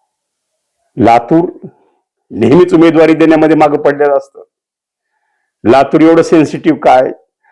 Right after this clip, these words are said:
का फडणवीस साहेबांनी खरंच ठरवलंय की आता लातूरमध्ये लक्ष घालायचं,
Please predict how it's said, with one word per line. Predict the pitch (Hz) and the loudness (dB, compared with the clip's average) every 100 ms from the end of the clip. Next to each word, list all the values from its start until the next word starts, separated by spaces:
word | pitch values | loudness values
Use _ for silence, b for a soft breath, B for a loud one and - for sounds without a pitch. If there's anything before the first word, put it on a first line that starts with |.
| _ | _
का | 156 - | -4 -2
फडणवीस | 127 151 170 151 | 0 2 2 0
साहेबांनी | 165 151 156 160 - | -2 2 2 0 -2
खरंच | 147 196 196 - | 0 0 0 -2
ठरवलंय | 170 160 151 131 123 - _ _ _ _ | 0 2 2 0 -4 -12 _ _ _ _
की | 151 | -2
आता | 156 | 0
लातूरमध्ये | 139 147 147 160 156 160 | 2 0 0 -2 0 0
लक्ष | 151 - | -2 -4
घालायचं, | 147 131 139 123 107 113 | -2 0 0 -2 -6 -6